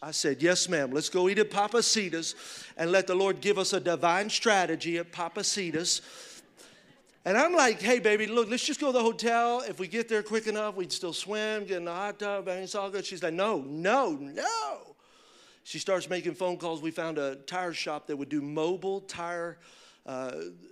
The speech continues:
repair, exchange, and twenty-four seven, you know, and she calls them. They said,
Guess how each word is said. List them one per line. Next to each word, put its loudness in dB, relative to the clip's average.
repair, -4
exchange, -6
and -12
twenty-four 0
seven, -4
you -8
know, -4
and -8
she -4
calls 0
them. -2
They -2
said, 0